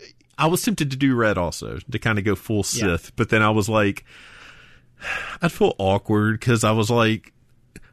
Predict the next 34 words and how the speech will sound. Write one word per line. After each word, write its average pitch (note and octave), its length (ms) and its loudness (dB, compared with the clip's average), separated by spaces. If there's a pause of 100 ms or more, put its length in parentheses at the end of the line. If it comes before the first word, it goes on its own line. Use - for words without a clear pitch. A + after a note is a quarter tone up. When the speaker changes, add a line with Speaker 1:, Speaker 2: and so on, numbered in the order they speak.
(200)
Speaker 1:
I'm B2 120 4
in, C#3 100 4
like, C3+ 240 2
a G2 280 2
fir-, G2+ 340 -2
or A2 220 4
a, G#2 160 4
uh, F#2 340 2 (1080)
resistance A2 640 0
area. A2 460 2 (300)
Speaker 2:
Yes, - 580 -2 (300)
totally. B2+ 500 -2
Speaker 1:
<laughs> - 40 -8 (480)
Speaker 2:
Yeah. C#3+ 200 0
Speaker 1:
I - 20 4
was D#3+ 140 4
like, C#3 120 2
"Maybe, D3 240 4
I A#2+ 80 2
don't E3+ 120 2
know, F3+ 100 4
maybe B2 220 2
they'll B2+ 100 -2
turn C#3 300 -4
against A2+ 340 -6
me C#2 140 -10
in E2+ 80 -16
here. E2+ 160 -8
I G2 60 -4
don't A#2+ 200 -2
know." C3+ 180 0
Speaker 2:
Yeah, C#3 220 -4
Speaker 1:
But, G2 80 -2
Speaker 2:
definitely. C3+ 500 -4